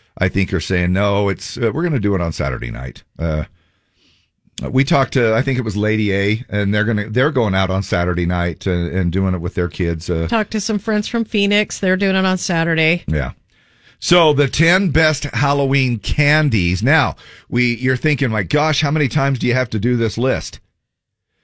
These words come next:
Speaker 1: This is according to kids. Before, we've done 'em with adults. What are some of the top Halloween candies? We've done 'em that, what's the top Halloween candy per state?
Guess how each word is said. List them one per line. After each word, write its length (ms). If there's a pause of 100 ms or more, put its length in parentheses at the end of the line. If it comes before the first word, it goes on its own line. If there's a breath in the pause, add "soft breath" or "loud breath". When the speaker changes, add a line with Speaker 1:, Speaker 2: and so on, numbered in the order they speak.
Speaker 1:
This 420
is 300
according 560
to 140
kids. 760 (1500)
Before, 380
we've 200
done 200
'em 80
with 160
adults. 500
What 140
are 60
some 220
of 80
the 60
top 280
Halloween 440
candies? 480
We've 160
done 200
'em 80
that, 240
what's 220
the 80
top 260
Halloween 400
candy 340
per 220
state? 540